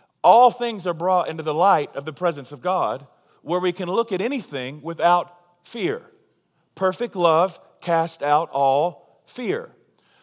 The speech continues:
When we bring a thing, even an unpleasant thing, into the presence of our loving God,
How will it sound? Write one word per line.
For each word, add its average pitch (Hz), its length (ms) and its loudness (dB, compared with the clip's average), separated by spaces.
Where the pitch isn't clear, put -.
When 202 260 -4
we 220 140 -6
bring 247 380 -4
a 226 100 -2
thing, 196 380 -4
even 220 240 -6
an 208 140 -4
unpleasant 208 540 -2
thing, 185 260 -6
into 208 260 -8
the 185 140 -6
presence 208 640 -6
of 175 220 0
our 175 220 6
loving 190 520 2
God, 170 560 6